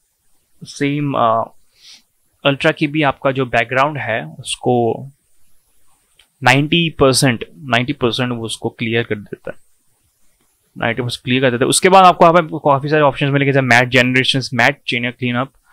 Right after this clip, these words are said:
आप यहाँ पे कुछ कर सकते हो, आ, हम्म, थोड़ा सा उसको, background को थोड़ा सा little bit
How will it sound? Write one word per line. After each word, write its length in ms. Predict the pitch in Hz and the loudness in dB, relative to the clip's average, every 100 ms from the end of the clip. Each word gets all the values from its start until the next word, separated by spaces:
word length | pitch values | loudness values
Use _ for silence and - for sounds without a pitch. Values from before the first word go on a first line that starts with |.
| - - - - - | -18 -16 -14 -16 -2
आप 340 | - - - 240 269 156 | 2 2 0 -4 -8 -4
यहाँ 100 | 123 | -4
पे 100 | 196 | -4
कुछ 220 | 196 185 | -6 -4
कर 120 | 190 | -4
सकते 280 | 190 180 - | -4 -4 -4
हो, 140 | 214 233 _ _ _ _ _ 123 | -4 -8 _ _ _ _ _ -10
आ, 360 | 113 58 - 50 - _ _ _ _ _ _ _ _ _ _ _ _ _ _ _ _ _ _ _ - | -6 -4 -4 -6 -14 _ _ _ _ _ _ _ _ _ _ _ _ _ _ _ _ _ _ _ -20
हम्म, 760 | - - - 135 - - - - - | -20 -18 -18 -18 -18 -20 -20 -20 -14
थोड़ा 140 | - | -12
सा 220 | 127 - 135 | -10 -10 -10
उसको, 420 | 127 - - 127 127 123 127 - _ _ - | -10 -14 -10 -8 -6 -8 -10 -14 _ _ -16
background 540 | 123 123 117 127 127 | -4 -2 2 2 2
को 120 | 131 | -2
थोड़ा 200 | 123 120 | -4 -4
सा 160 | 117 120 110 | -6 -8 -10
little 640 | - - - 143 180 180 | -12 -16 -18 -14 -10 -8
bit 220 | 190 214 | -8 -8